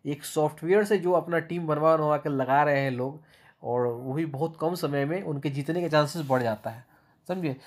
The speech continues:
तो आजकल सिर्फ खेल तक सीमित नहीं, एक बिजनेस भी हो गया है बहुत सारे लोगों, और बहुत सारे बड़े-बड़े कंपनियां भी इसमें पार्टिसिपेट करने लगे हैं।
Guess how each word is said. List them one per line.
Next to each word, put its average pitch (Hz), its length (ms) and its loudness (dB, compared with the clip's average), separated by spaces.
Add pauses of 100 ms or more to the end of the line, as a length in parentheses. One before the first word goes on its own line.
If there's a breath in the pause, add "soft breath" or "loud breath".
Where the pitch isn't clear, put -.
(240 loud breath)
तो 160 60 -8
आजकल 180 640 2
सिर्फ 202 320 -8
खेल 190 220 0
तक 208 200 -6
सीमित 180 340 -4
नहीं, 175 180 -2
एक 147 200 -4
बिजनेस 160 400 -4 (280)
भी 147 220 -4
हो 143 180 2
गया 135 200 2
है 143 140 2
बहुत 131 220 -2
सारे 135 180 2
लोगों, 131 440 0 (400 loud breath)
और 123 120 0
बहुत 131 260 -4
सारे 147 180 0
बड़े-बड़े 139 420 0
कंपनियां 135 520 -2
भी 135 80 0
इसमें 139 300 -4
पार्टिसिपेट 127 520 -4
करने 117 220 -4
लगे 110 200 -6
हैं। 113 180 -12